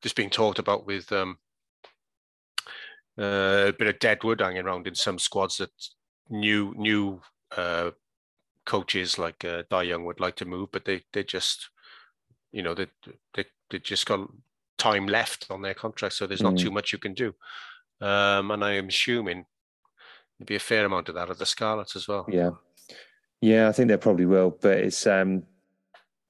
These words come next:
Speaker 2: yeah, it is, uh, I mean, like we've said before, it's, it's just far from ideal to be sat in this situation. So we've got
Speaker 1: Yeah.
Speaker 2: the kind of conditional contracts being able to be offered until the end of January, when there should be a,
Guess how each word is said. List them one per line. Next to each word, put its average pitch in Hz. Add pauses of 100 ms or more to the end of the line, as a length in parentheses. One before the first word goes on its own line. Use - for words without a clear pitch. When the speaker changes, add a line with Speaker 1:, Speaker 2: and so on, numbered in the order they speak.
Speaker 2:
yeah, 95
it 101
is, 107
uh, 92 (400)
I 90
mean, 90
like 92
we've 95
said 87
before, 87
it's, -
it's 104
just - (100)
far 92
from 87
ideal 82
to -
be 82 (320)
sat -
in 85
this 85
situation. 87
So 101
we've 90
got 98
Speaker 1:
Yeah. 95
Speaker 2:
the 85 (340)
kind 107
of -
conditional 92
contracts 85
being 90
able 85
to 85
be 87
offered 87
until 85
the 85
end 85
of 80
January, 82
when 82
there 82
should -
be 82
a, 82